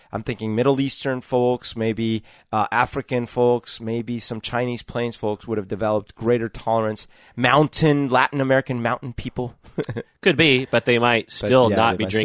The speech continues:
Speaker 2: drinking
Speaker 1: not
Speaker 2: enough.
Speaker 1: drinking enough.
Speaker 2: Yeah.
Speaker 1: Yeah. <laughs>
Speaker 2: All right, well, that does it for that episode of Psychology in Seattle. Thanks for joining us out there.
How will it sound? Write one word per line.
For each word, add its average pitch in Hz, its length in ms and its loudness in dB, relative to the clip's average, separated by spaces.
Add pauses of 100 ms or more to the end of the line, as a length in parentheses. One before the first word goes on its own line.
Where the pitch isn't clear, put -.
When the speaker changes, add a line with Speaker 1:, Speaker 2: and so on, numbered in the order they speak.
Speaker 2:
drinking - 20 2
Speaker 1:
not 104 100 0
Speaker 2:
enough. 101 100 -4
Speaker 1:
drinking 104 260 0
enough. 95 260 -4
Speaker 2:
Yeah. 139 220 4 (300)
Speaker 1:
Yeah. 151 160 -12
<laughs> - 360 -20
Speaker 2:
All 170 100 4
right, 170 240 4
well, 143 400 6
that 143 300 4
does 151 220 2
it 147 120 -2
for 131 200 2
that 135 220 4
episode 127 380 2
of 113 100 2
Psychology 117 640 2
in 110 120 -4
Seattle. 110 400 2
Thanks 113 280 -4
for 104 120 -6
joining 107 360 -2
us 98 200 -6
out 95 180 -2
there. 95 380 -2